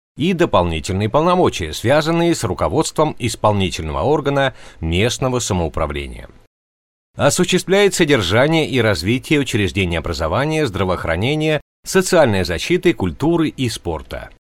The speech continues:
Обеспечивает первичные меры пожарной безопасности в границах поселения, создаёт условия для обеспечения жителей поселения услугами связи, общественного питания, торговли и бытового обслуживания.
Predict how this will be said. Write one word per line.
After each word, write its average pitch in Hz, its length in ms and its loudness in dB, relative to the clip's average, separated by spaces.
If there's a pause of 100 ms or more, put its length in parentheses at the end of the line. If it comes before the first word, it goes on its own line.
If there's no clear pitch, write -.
(520)
Обеспечивает 180 760 2
первичные 107 540 2
меры 92 280 0
пожарной 90 440 0
безопасности 85 720 -4
в 104 60 -2
границах 90 500 -2
поселения, 92 680 -4 (240)
создаёт 170 540 2
условия 180 400 4
для 143 140 4
обеспечения 143 640 2
жителей 123 380 0
поселения 123 640 0
услугами 110 540 -2
связи, 147 580 0 (180)
общественного 98 720 0
питания, 151 540 0
торговли 147 720 0 (260)
и 185 180 0
бытового 95 560 2
обслуживания. 71 800 -4